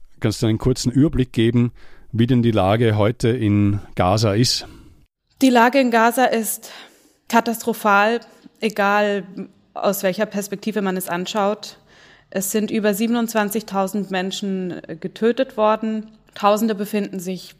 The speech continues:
Speaker 2: äh, seit Wochen unter den Trümmern von zerstörten Häusern. Das heißt, ähm, man kann davon ausgehen, dass die auch tot sind. Die israelische Armee, die bombardiert jeden Tag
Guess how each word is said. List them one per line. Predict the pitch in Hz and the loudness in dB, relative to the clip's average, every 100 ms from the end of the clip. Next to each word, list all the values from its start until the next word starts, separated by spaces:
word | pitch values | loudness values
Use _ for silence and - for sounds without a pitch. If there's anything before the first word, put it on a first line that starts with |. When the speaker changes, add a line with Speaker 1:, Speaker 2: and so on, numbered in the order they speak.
| _ - | _ -12
Speaker 2:
äh, | 185 175 170 | -8 -6 -6
seit | 180 175 | -8 0
Wochen | 208 240 220 202 185 - | 2 2 -2 -4 -8 -10
unter | 185 185 | -10 -8
den | 170 170 | -6 -8
Trümmern | - 214 214 214 214 196 | -4 -2 0 -2 -4 -8
von | 202 180 | -10 -10
zerstörten | - 190 - 185 180 165 | -8 -10 -8 -8 -8 -6
Häusern. | 180 190 202 196 196 - - - - - _ _ - | -6 -2 -2 -2 -4 -10 -20 -20 -20 -20 _ _ -8
Das | 190 196 | -6 -4
heißt, | 190 185 185 - - | -2 0 -2 -4 -6
ähm, | 185 170 170 165 156 | -4 -4 -6 -6 -8
man | 170 | -8
kann | 190 190 | -4 -4
davon | 190 175 | -4 -6
ausgehen, | 180 - 190 | -6 -4 -6
dass | 190 | -6
die | - | -6
auch | 180 185 | -8 -8
tot | - 208 202 | -6 -6 -4
sind. | - 175 175 - - - - - - _ - | -2 -2 -2 -10 -20 -20 -20 -20 -20 _ -14
Die | 180 202 | -8 -4
israelische | 208 202 190 208 214 226 | -2 0 0 0 0 0
Armee, | 185 190 202 226 | 0 0 0 0
die | 208 202 196 | 0 -2 -4
bombardiert | - 190 190 190 196 208 202 | -2 -2 -2 -4 -2 -4 -2
jeden | 208 226 226 | -2 -2 -2
Tag | 196 196 202 202 - - | 0 2 2 0 -10 -20